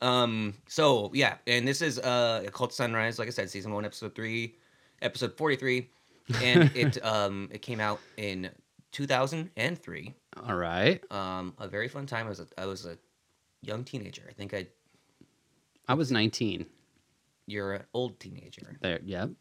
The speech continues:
Speaker 1: You were a
Speaker 2: Mm-hmm.
Speaker 1: trash. The, you were the junk man just becoming a man.
Speaker 2: Yeah, I was a junk boy.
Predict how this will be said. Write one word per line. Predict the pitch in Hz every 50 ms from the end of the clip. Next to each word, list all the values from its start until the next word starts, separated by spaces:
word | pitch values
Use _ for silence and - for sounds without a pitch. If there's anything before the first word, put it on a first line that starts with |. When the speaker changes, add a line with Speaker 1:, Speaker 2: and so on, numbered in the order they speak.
| _ _ _
Speaker 1:
You | - - 110
were | 107 98
a | 95
Speaker 2:
Mm-hmm. | 98 101 -
Speaker 1:
trash. | - 120 107 107 101 - - - - _ _ _ -
The, | 113 113 104 80 98 90 92
you | 98 104
were | 104
the | 95 92
junk | 90 117 120 117 -
man | 127 120 117 113 113 113 107 101
just | - 113 - - _ 127
becoming | 120 110 - 123 117 117 113 113 110 107 107 104 - -
a | 110
man. | 104 104 104 95 87 85 - - - _ -
Speaker 2:
Yeah, | - 113 95 90 90 95 110 - - -
I | 135
was | 135 123
a | 117
junk | 120 147 151 143 -
boy. | - 98 95 87 85